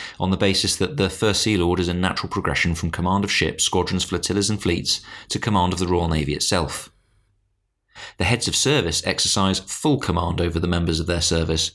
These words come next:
Thus, the First Sea Lord is responsible and accountable for the fighting effectiveness, efficiency and morale of the Royal Navy, Royal Marines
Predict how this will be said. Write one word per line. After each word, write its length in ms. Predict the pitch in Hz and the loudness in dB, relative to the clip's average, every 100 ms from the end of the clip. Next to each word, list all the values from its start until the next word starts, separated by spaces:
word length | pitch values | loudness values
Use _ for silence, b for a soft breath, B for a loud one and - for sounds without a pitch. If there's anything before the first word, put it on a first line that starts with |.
| - | -2
Thus, 460 | 117 117 - - - B B B | -2 0 0 -2 -6 B B B
the 80 | 90 | -2
First 340 | 120 120 - | 0 0 0
Sea 160 | - 85 | 0 2
Lord 240 | 87 87 | 2 2
is 140 | 85 | 0
responsible 480 | 87 - 104 95 104 | 0 0 0 0 0
and 100 | 98 | 0
accountable 460 | 98 92 85 - 87 | 0 -2 -2 -4 -4
for 520 | - 90 92 92 87 B B B | -2 0 2 2 -2 B B B
the 80 | 85 | -6
fighting 380 | - 92 104 101 | 0 0 0 -2
effectiveness, 680 | 95 - 98 101 98 - - | -2 -2 -2 0 0 -2 -4
efficiency 500 | - 92 107 - 104 | -2 0 0 0 0
and 100 | 101 | 0
morale 240 | 95 90 | 2 2
of 80 | 87 | 0
the 60 | |
Royal 200 | 90 92 | 0 0
Navy, 240 | 90 92 95 | 2 2 2
Royal 200 | 95 95 | 2 4
Marines 480 | 92 90 92 98 | 2 2 2 0